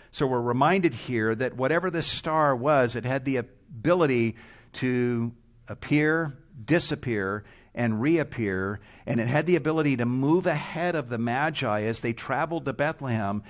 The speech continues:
and it had the ability to stand right over the house where the Christ child was. And verse ten tells us the reaction of the Magi when the star reappeared. The text says, "When they," the Magi, "saw the star,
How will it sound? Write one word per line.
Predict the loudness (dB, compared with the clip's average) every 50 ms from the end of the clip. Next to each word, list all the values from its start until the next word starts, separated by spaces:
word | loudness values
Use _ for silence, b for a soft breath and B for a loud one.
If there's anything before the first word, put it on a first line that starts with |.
| B B B B
and | -2 -2 -2
it | -2 -2
had | -4 -2 0 0 0 0 0
the | 0 0
ability | 0 0 -2 -2 -2 -2 -2 0 0 0 0 -2 -2
to | -4 -6
stand | -8 -8 -6 -6 -6 -4 -4 -2 0 0 0 0 -2 -2 -4 -2 0
right | 0 0 2 0
over | 0 -2 -2
the | -4 -4 -4
house | -4 -4 -4 -4 -4 -6 -4 -4 -4 -4 -6 -8 b b b b b b b b b _
where | -4 -2 0 0
the | -2 -2
Christ | -6 -4 -4 -2 -2 -2 -4 -6
child | -6 -4 -2 -2 -2 -2 -4 -6 -8 -12 -12
was. | -10 -10 -8 -8 -10 -10 -10 -10 -10 -10 -12 -14 -18 _ _ _ _ _ _ _ _ _ _ _ _ _ _ _ _ _ _ -20 -16
And | -14 -6
verse | 0 2 4 4 4 2
ten | 2 2 4 4 4 4 2 0
tells | 2 2 4 4 4 2 0
us | -2 -2 -2
the | -2 -2 0
reaction | 0 2 4 4 4 2 0 -2 -2 -2 -2
of | -2 -2
the | 0 0
Magi | 0 2 2 0 0 0 2 2 2 4 2 2 -2 B B B B B B -2
when | 0 2 2
the | 2
star | 2 2 2 2 4 6 6 6 6 4
reappeared. | 2 2 0 0 0 -2 -2 0 2 4 4 4 2 0
The | -4
text | -4 -2 0 0 0 0 0
says, | 2 4 4 4 4 2
"When | -2 -2 0 2 4 4 4 4 4 2 2 2
they," | 4 6 6 6 6 6 4 2 2 0 -2 B B B B B B
the | -2 0
Magi, | 2 4 4 4 4 4 4 4 4 4 4 4
"saw | 2 0 0 2 4 4 4 4
the | 2 2 0
star, | -2 0 2 2 4 4 6 4 4 2